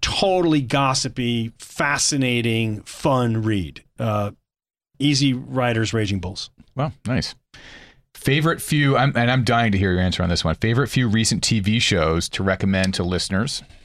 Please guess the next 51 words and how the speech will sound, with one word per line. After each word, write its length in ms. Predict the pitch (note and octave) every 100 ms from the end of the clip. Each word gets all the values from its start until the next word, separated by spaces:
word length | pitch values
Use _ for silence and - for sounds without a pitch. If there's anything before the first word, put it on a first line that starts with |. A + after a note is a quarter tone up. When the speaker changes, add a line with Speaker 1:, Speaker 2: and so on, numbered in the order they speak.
| _ _ _ _ _
Speaker 1:
Um, 420 | E3 F3 F3 F3 - _ _ _ -
I 100 | F3
would, 140 | G#3
s-, 220 | - -
uh, 340 | D3+ D#3 D3 D3 - _ - _ _ _ _ _ -
you 100 | D#3+
know, 40 |
I 20 | C#3
mentioned 340 | D#3 F3+ E3+
Fargo 360 | - C#3+ B2 A2+
a 40 |
second 300 | - A#2+ A2
ago, 320 | G2+ C2+ - _ -
Speaker 2:
Mm-hmm. 120 | C3
Speaker 1:
and, 120 | B2+
uh, 280 | D3 C#3+ C3+
and, 160 | D3+ C#3+
and 140 | - - _ _ _ _ _
I 160 | C#3+ F#3+
think 160 | A3+ E3+
Fargo, 460 | - D#3 D#3+ C#3+
the 80 | C3
television 380 | C3+ C#3+ C#3+ A#2+
series, 380 | - B2 A#2 A2+
I'm 240 | D#3+ F3 D#3
a 40 |
huge 540 | C3+ - F#3+ F3 D#3+ -
Coen 280 | D3+ C#3
Brothers 280 | B2 A2 G2+
fan. 340 | - G#2 F2+ -
I 80 | C3
think 160 | C3+
Miller's 240 | B2+ C#3 C3
Crossing 360 | - C3+ -
is 100 | C3
one 80 | B2
of 60 | A2+
the 80 | G#2
greatest 400 | C3+ C3+ - -
post, 280 | C3+ B2+ -
you 140 | -
know, 80 | B2+
movies 380 | B2 C3+ C3+ B2
in 40 | A2+
the, 300 | G#2+ A#2 A#2+
of 180 | A#2+ A2
the, 100 | G#2+
you 60 | G#2+
know, 60 |
post 320 | - D#3+ C3
sixties, 460 | - C#3+ C#3+ C#3+ -